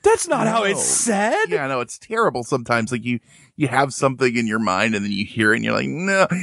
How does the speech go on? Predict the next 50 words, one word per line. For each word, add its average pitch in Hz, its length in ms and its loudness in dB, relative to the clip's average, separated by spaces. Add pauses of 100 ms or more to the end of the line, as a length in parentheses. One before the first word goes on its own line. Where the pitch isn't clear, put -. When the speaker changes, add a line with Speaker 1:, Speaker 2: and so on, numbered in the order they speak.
(360)
Speaker 2:
I 165 140 2
played, 165 380 2 (240)
I - 40 -4
guess, 120 200 0
speaking 95 260 -6
of 92 60 -12
fantasy 104 420 -2
and 101 100 -8
magic, 117 400 -2
I 110 260 2
played 104 280 -2
a 123 60 2
lot 120 200 2
of 117 100 -2
World 117 200 0
of 90 60 -8
Warcraft, 110 640 -2
you 120 160 0
know, 98 180 0
Warcraft 123 560 2
and 120 80 0
then 117 160 2
World 123 200 2
of 104 40 -2
Warcraft. 110 460 0 (400)
And 147 160 2
you 139 220 2
have 135 360 0
these, 113 520 -6 (560)
these 117 240 0
names 113 400 2
sometimes, 120 640 2
and 104 180 2
then 110 380 -2
they 123 100 4
start - 300 -2
speaking 123 340 0
them 117 140 2
in 107 100 2
the 101 100 0
game 107 300 0
and 113 80 0
stuff, 113 200 2
and - 20 -6
you're 131 120 -2
like, 139 60 -2
"No, 302 720 2
what?" 285 600 0
<laughs> 294 100 -10
Like, 180 280 0